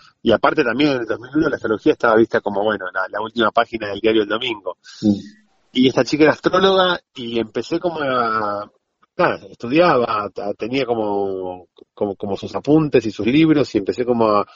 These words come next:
Speaker 1: a chusmear y a, y a leer y a ver y me empecé a enganchar. Y dije, "¿Cómo es esto?". Me dice, "No, bueno, se estudia como una carrera". Y dije, "Bueno, como una ca-".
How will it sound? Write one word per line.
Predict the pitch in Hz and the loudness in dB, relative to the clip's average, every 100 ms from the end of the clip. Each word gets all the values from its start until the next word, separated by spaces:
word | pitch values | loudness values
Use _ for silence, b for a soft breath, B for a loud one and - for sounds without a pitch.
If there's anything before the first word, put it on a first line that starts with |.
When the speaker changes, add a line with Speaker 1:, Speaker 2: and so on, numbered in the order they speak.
| B B - | B B -4
Speaker 1:
a | 92 | -2
chusmear | 113 110 147 151 143 | -2 0 2 2 2
y | 110 | 0
a, | 110 | 0
y | 110 | -2
a | 95 | 0
leer | 104 131 165 156 | 4 4 6 4
y | 127 | 2
a | 107 | 2
ver | 113 147 | 4 4
y | 135 | 2
me | 104 | -4
empecé | 98 139 | -4 -4
a | |
enganchar. | 135 123 - 165 190 _ b b b b - | 0 -2 2 4 2 _ b b b b -4
Y | 117 | -2
dije, | 139 - | 0 0
"¿Cómo | 214 92 | 0 0
es | - | -2
esto?". | 90 - 95 | -8 -4 -4
Me | |
dice, | 101 151 | -2 -2
"No, | 202 | 2
bueno, | 180 - | 0 -2
se | - | -12
estudia | - 170 104 | -6 -2 -2
como | 90 | -2
una | 98 98 | -4 -4
carrera". | 117 156 107 87 | 0 0 -2 -6
Y | 82 | -12
dije, | - | -8
"Bueno, | 98 98 80 85 | -6 -6 -8 -10
como | 104 | -4
una | 107 | -2
ca-". | 90 | -2